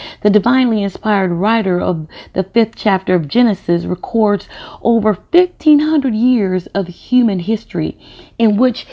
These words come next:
he places Enoch among men who lived and died. Eight times in the fifth chapter,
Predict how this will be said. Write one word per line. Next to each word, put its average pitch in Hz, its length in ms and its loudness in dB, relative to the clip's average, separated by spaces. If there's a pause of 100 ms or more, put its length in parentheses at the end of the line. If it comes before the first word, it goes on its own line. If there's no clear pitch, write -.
he 254 160 2
places 226 640 2 (120)
Enoch 226 560 2
among 196 440 0
men 226 280 0
who 190 260 0 (300)
lived 202 760 2 (300)
and 196 200 -8
died. 220 640 -8 (720)
Eight 359 280 4
times 208 440 0
in 185 120 0
the 180 80 -4
fifth 214 320 -10
chapter, 175 580 -4